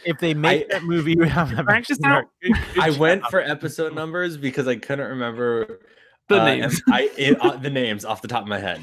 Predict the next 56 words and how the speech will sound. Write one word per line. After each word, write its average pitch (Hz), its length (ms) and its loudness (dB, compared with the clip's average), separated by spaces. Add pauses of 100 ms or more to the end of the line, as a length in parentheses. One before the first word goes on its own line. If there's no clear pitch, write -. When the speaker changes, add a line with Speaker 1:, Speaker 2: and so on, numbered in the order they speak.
(100)
Speaker 2:
I 117 100 -2
could, 139 240 -2
Speaker 3:
Okay. 123 80 -4
Speaker 2:
I 120 80 2
would 123 100 0
have 131 200 0
to, 135 140 -14
I 113 80 0
would 117 100 0
have 113 120 -2
had 117 120 0
to 107 60 -4
think 104 160 -4
about 90 180 -2
it 90 100 -8
too. - 100 -6
Speaker 3:
Uh, 156 640 2
you 143 160 -4
shouldn't 180 340 -4
have 165 120 -4
said 165 260 -2
that. 120 300 -4 (200)
Speaker 1:
Disney, 165 300 2
Speaker 3:
You 180 60 6
should 180 120 0
have - 80 4
Speaker 1:
if - 60 -8
Speaker 3:
just 160 160 2
Speaker 1:
you 151 120 -2
Speaker 3:
said 165 200 4
thanks. 160 480 0 (140)
Speaker 1:
if 151 140 0
you 160 120 2
make 185 300 4
that 196 140 -2
movie 175 300 -2
now, 151 420 2
you 123 140 -4
might 123 200 -2
be 151 100 -4
able 135 140 -4
to 123 80 -2
piggyback 127 680 -2
off 120 240 0
of 107 100 -14
people 123 280 -6
Googling 120 680 -4 (680)
Speaker 2:
I 110 60 0
Speaker 1:
that 104 120 4
Speaker 2:
guess, 92 100 0
Speaker 1:
title 135 240 4
Speaker 2:
true. 120 80 0
Speaker 1:
name 117 480 -4
and 120 160 -8
Speaker 3:
Yeah, 185 160 2
Speaker 1:
do 208 80 -4